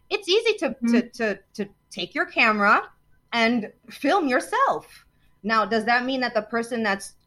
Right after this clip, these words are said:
Speaker 1: uh, doing or performing these sexual acts or anything, is it consensual? Does that person know you're, you have a camera?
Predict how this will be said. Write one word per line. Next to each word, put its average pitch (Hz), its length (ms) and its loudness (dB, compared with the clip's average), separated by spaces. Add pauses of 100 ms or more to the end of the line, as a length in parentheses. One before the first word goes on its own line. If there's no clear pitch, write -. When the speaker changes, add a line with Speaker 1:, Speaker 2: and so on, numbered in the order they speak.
Speaker 1:
uh, 175 440 4 (520)
doing 202 520 -2 (640)
or 214 120 2
performing 214 480 0
these 196 240 -4
sexual 180 640 -2
acts 202 340 2
or 202 80 -2
anything, 202 460 -2
is 196 120 -4
it 190 100 -8
consensual? 202 540 -4
Does 208 200 0
that 196 220 -2
person 202 280 -6
know 180 120 -6
you're, 190 280 -8
you 190 140 -8
have 190 220 -6
a 156 40 -10
camera? 190 500 -4